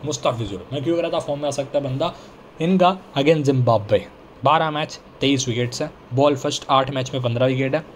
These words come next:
Ball second चार match के अंदर आठ wicket है, आज तक विकेटलेस नहीं गए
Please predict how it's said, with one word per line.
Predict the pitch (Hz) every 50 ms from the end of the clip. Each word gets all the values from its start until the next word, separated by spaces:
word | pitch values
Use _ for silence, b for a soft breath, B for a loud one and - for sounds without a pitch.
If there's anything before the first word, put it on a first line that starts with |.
| -
Ball | 123 139 147
second | 131 - 127 123 147 143
चार | 127 - 123 120 123
match | 123 127 123
के | - 131
अंदर | 127 127 123
आठ | 131 120 107 - -
wicket | 123 117 127 131
है, | 165 156 B B B B -
आज | 131 135 131 127 -
तक | - 160 151 - - -
विकेटलेस | 147 131 127 135 131 139 156 143 - 135
नहीं | 131 131 131 127
गए | 147 190 202